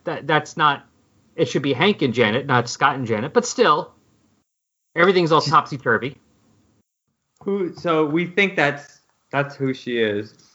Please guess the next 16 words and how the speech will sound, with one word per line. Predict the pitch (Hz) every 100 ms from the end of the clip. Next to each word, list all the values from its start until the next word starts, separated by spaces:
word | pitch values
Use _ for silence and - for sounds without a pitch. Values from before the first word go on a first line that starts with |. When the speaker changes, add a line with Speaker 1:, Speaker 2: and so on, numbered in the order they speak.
| _ _ _ _
Speaker 1:
Yeah. | - 123 92 - _ _ _
And | 139 127 123 127
so | 165 156
I'm | 160 170
not | 196 285
sure, | - - -
uh, | 175
so | 170 190
the | 160 160
leader, | 170 247 233 202 196 -
but | 185
it | 165
says | 196
the | 156 139
head | 170 180
man. | 147 107 90